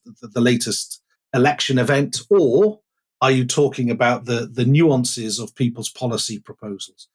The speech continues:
And of course, the argument there is that the media are finding all of these other stuff, the process stuff, more interesting. It's got greater news value quite often. But of course, it's very transient. So the fact that, you know, you remember some of the things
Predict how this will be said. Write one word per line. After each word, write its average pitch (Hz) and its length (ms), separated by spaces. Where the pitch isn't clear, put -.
And 135 100
of 131 80
course, 170 260
the 143 120
argument 139 520
there 135 280
is - 400
that 131 180
the 135 100
media 135 560
are 131 80
finding 131 640
all 139 220
of 110 60
these 120 200
other 156 180
stuff, - 420
the 120 100
process 139 500
stuff, 107 320
more 135 180
interesting. 160 600
It's 123 160
got 120 240
greater 139 340
news 156 280
value 156 360
quite 135 260
often. 165 400
But 165 120
of 160 120
course, 175 440
it's 165 140
very 180 240
transient. 165 840
So 135 320
the 127 120
fact - 300
that, 127 180
you 143 80
know, 113 80
you 139 200
remember 135 360
some 110 220
of 107 120
the 107 80
things 107 360